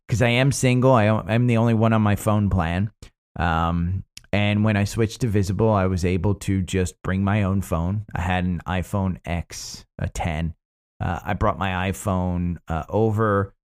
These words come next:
uh, got Visible. Um, I travel. You guys know I do a lot of M L S stuff, and I travel to stadiums.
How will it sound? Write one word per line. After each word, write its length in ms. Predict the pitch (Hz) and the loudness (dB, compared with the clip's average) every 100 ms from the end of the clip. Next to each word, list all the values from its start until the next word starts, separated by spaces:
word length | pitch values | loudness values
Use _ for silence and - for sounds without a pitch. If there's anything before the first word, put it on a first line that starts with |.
| _ | _
uh, 160 | - - | -10 -8
got 300 | - 113 104 | -2 0 2
Visible. 580 | 120 107 117 110 107 101 - _ _ _ _ _ - - - | 0 2 2 4 4 0 -6 _ _ _ _ _ -16 -10 -2
Um, 300 | 90 78 69 | 0 0 -2
I 120 | 107 | -2
travel. 720 | 107 123 117 107 123 120 104 - | 0 2 4 4 4 2 -2 -4
You 160 | 107 92 | -2 2
guys 260 | 101 92 | 2 2
know 180 | 101 98 | 2 2
I 100 | 95 | 2
do 180 | 92 95 | 2 2
a 20 | |
lot 220 | 92 92 | 2 2
of 80 | 90 - | 0 -2
M 200 | 104 107 | 0 2
L 160 | 98 | 2
S 160 | 104 107 | 2 0
stuff, 320 | - 117 117 | 2 2 2
and 80 | 90 | 0
I 80 | 87 | 0
travel 500 | - 98 95 104 104 | 0 0 2 0 -2
to 200 | - 95 | -2 -4
stadiums. 680 | - 107 107 113 117 113 | 0 0 2 2 2 -2